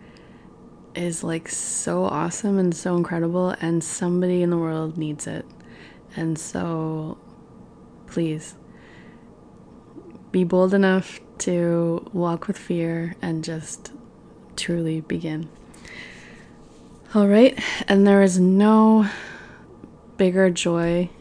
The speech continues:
in your life than expressing, fully expressing your soul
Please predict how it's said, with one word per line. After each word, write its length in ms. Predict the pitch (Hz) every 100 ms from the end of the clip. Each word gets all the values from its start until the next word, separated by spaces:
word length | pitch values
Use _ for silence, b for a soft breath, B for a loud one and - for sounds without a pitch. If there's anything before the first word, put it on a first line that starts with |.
| - - - - - -
in 160 | 190 190
your 140 | 180
life 580 | 170 160 160 - - - - -
than 500 | 170 170 165 165 165 B B B B B - - -
expressing, 720 | 202 170 - - - - - -
fully 360 | - 196 -
expressing 680 | - - - - - - 175
your 160 | 180 180
soul 560 | - - - 185 190